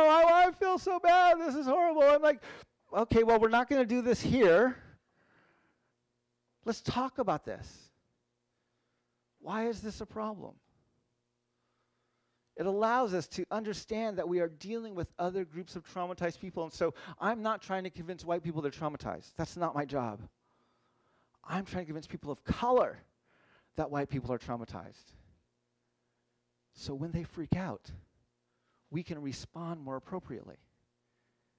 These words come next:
We don't feel attacked. We don't feel like we have to make everything better.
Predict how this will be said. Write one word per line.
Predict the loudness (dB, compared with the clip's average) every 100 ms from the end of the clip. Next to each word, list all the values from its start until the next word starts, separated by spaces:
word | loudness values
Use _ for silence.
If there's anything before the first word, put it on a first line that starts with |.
| _ _ _ _ _ _ _ _ _
We | -4
don't | -4
feel | -6 -4
attacked. | -2 -4 -4 -12 _ -20 -20 _ _ _ _ _ _
We | -6
don't | -6
feel | -2
like | -2 0
we | -2
have | -2
to | -4
make | -4 -4
everything | -4 -4 -10
better. | -4 -4 -4 -8